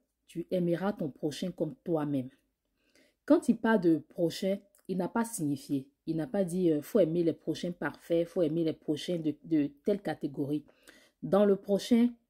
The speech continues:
il y a les sorciers. Dans le prochain, il y a les chrétiens. Dans le prochain, il y a les musulmans. Il y a, c'est tout le monde, en fait. Donc, j'imagine que la question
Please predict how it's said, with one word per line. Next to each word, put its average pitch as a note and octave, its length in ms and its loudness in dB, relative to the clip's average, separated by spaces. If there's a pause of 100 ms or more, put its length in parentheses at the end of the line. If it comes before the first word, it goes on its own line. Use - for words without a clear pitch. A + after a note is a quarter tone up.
(180)
il E3+ 160 -4
y F3 60 2
a E3+ 100 2
les D#3 140 2
sorciers. D3 580 -4 (220)
Dans F3+ 160 2
le F#3+ 100 4
prochain, G3+ 540 2
il F3+ 80 -4
y D#3+ 80 0
a D#3 80 0
les D#3 120 2
chrétiens. D#3 520 -6 (260)
Dans F3 120 2
le F#3+ 100 6
prochain, G#3 500 4
il E3 140 -4
y - 20 2
a D#3 80 0
les D#3 80 2
musulmans. D3+ 640 -4 (280)
Il F#3+ 60 2
y F#3+ 60 6
a, F3 160 0 (100)
c'est A3 260 6
tout G4+ 160 12
le C4 80 12
monde, G3+ 240 2
en D#3+ 60 -4
fait. - 380 -8 (480)
Donc, D#3+ 280 -4 (100)
j'imagine A3 540 8
que B3+ 80 6
la F3 160 0
question G3 560 -4